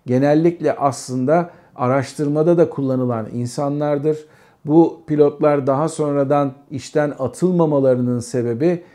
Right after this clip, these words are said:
insanların, bu pilotların eğitilebilir olmalarıdır. Bir pilot kolay yetişmiyor. Bir pilotu bir iş yerinde tutmak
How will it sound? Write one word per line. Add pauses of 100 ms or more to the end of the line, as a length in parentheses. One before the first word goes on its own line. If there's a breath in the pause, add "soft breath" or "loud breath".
(260 loud breath)
insanların, (140)
bu
pilotların
eğitilebilir
olmalarıdır. (560 soft breath)
Bir
pilot
kolay
yetişmiyor.
Bir
pilotu
bir
iş
yerinde
tutmak